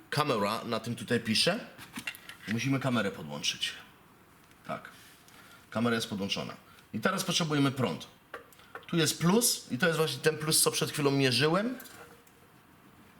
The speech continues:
Wsadzamy. Jest plus.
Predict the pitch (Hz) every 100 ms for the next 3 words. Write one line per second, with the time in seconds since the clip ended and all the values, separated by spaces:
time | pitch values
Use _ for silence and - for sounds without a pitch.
0 | - - - - - - 123 110 110 135
1 | 196 - - - - - - - - -
2 | _ - - - - - - - - -
3 | - - - - - - - - - -
4 | 110 107 - - -